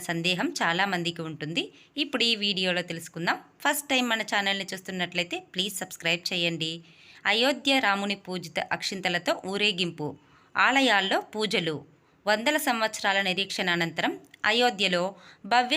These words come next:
శ్రీరామ మందిర నిర్మాణం జరుగుతోందని, జనవరి ఇరవై రెండున జరిగే బాల శ్రీరాముని విగ్రహ ప్రతిష్ఠ కార్యక్రమం యావత్ హిందూ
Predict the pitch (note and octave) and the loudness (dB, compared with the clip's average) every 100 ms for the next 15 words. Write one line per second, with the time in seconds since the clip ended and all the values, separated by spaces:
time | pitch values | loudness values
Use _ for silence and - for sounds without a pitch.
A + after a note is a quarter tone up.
0 | D4 A3+ G3 G#3 B3+ A#3 G3+ G3+ G3 F#3+ | 0 0 2 4 4 2 0 0 0 0
1 | F3+ F#3 F3+ F3+ E3 E3 E3+ E3+ D#3+ D#3 | 0 2 2 2 0 -2 -2 -4 -2 -2
2 | D#3 E3 - - - F#3 F#3+ A3 C#4+ G3+ | -4 -6 -14 -20 -8 0 2 4 2 4
3 | G#3 G#3 G3+ G3 F#3 F#3 F3+ E3+ E3+ E4+ | 2 2 2 0 -2 -2 0 0 -2 -2
4 | - F3 F3 G#3+ B3 - F#3+ F#3 G#3 A#3 | -4 -2 2 2 2 0 0 4 2 2
5 | A3 F3+ G3 F#3 F#3 F3+ E3+ E3+ F#3+ E3+ | -2 -4 -4 -4 -2 -2 -4 -6 -6 -2
6 | D#3+ D#3+ E3 D#3 D3+ E3 - - - G#3+ | 0 -2 -4 -4 -4 -6 -10 -20 -10 0
7 | A3+ C4 D4+ - A3+ A#3+ | 2 4 0 -2 -4 -2